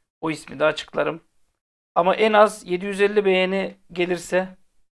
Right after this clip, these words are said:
hatta yedi yüz elli beğeni gelirse kesin açıklarım. Açıklamasam bile gider diğer videonun açıklama kısmına başa tuttururum. Siz bu videoyu yedi yüz elli beğeni yapın bakalım. Bir deneyelim bakalım.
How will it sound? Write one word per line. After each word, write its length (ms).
hatta 180
yedi 220
yüz 100
elli 180
beğeni 220
gelirse 320
kesin 280
açıklarım. 500
Açıklamasam 720
bile 120
gider 320
diğer 320
videonun 280
açıklama 460
kısmına 360
başa 260
tuttururum. 500
Siz 160
bu 120
videoyu 260
yedi 180
yüz 140
elli 200
beğeni 240
yapın 280
bakalım. 460
Bir 200
deneyelim 500
bakalım. 400